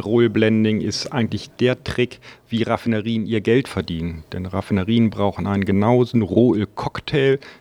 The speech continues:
der maßgeschneidert für den Markt ist, maßgeschneidert ist für die Anlagenverfügbarkeit. Und da mischt man zum Beispiel leichte Rohöle mit schweren Rohölen.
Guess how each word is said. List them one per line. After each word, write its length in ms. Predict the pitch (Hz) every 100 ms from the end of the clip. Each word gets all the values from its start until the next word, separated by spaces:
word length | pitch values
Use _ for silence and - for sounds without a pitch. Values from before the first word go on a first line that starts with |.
| -
der 100 | 113
maßgeschneidert 1040 | 110 120 139 151 - 143 - 120 113 110
für 100 | -
den 140 | 101 92
Markt 380 | 98 117 120 -
ist, 220 | 117 -
maßgeschneidert 760 | 107 120 - 117 - 107 101
ist 140 | - -
für 80 | -
die 100 | -
Anlagenverfügbarkeit. 1300 | 117 123 117 113 117 - 123 - 104 117 110 107 - - -
Und 120 | 120
da 80 | 123
mischt 280 | 123 123 -
man 120 | 113
zum 160 | 98 101
Beispiel 400 | 98 - - 90
leichte 420 | 95 110 117 117
Rohöle 480 | 110 107 113 110 104
mit 180 | 92 -
schweren 400 | - 117 117 113
Rohölen. 680 | 110 117 107 110 110 107